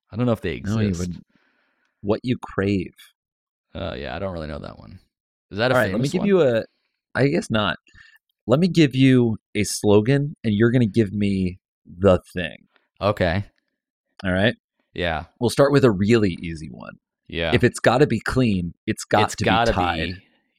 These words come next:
Speaker 1: Oh, that's Tide, obviously. It's in
Speaker 2: Yes,
Speaker 1: it. <laughs>
Speaker 2: right, exactly, yeah.
Speaker 1: Yeah.
Speaker 2: Um, sometimes you feel like a nut, sometimes you don't.
Speaker 1: Um, MedMen, the,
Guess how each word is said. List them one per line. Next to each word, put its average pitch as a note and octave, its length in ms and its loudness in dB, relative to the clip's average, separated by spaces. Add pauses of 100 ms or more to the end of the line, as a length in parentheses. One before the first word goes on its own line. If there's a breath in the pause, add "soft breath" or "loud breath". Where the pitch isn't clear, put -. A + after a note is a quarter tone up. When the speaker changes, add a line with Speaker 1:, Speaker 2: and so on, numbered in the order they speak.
(120)
Speaker 1:
Oh, F#2+ 360 -2
that's - 520 -6
Tide, E2 480 -4
obviously. E2+ 640 -4
It's A2 100 -8
in C3 60 0
Speaker 2:
Yes, G#2 460 -2
Speaker 1:
it. A2+ 100 -2
<laughs> B2+ 40 4
Speaker 2:
right, G#2 200 2
exactly, G2+ 640 0
yeah. F#2 260 -2
Speaker 1:
Yeah. D#2+ 360 -4 (100)
Speaker 2:
Um, F#2 340 4 (200)
sometimes D3+ 520 0
you B2 100 0
feel C#3 220 4
like C3+ 180 4
a A2 60 4
nut, G2 300 2 (680)
sometimes G2 520 -2
you F2 100 -4
don't. - 340 -14 (960)
Speaker 1:
Um, G1+ 640 -8 (760)
MedMen, D#2+ 580 -2
the, F2 120 -4